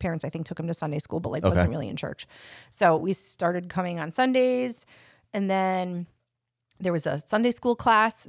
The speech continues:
Speaker 1: So, like, our next step was we started to come a little earlier on Sundays and go to the Sunday school class.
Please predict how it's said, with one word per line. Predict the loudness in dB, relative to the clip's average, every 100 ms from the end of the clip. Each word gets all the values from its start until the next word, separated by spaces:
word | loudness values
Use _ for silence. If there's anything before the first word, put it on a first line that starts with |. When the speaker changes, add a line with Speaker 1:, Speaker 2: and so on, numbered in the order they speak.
| -14
Speaker 1:
So, | -6 -2
like, | 0 0
our | -2
next | -2 -4 -8
step | -2 -2 0
was | -8 -6
we | -6
started | -4 -4 -6
to |
come | -6 -4 -4 -4 -2
a |
little | 0 0 2
earlier | 2 2 2 0
on | 0
Sundays | 0 0 -2 -2
and | -4
go | -4
to |
the | -4
Sunday | -4 -2 -2
school | -4 -8
class. | -4 0 2 2 -2 -10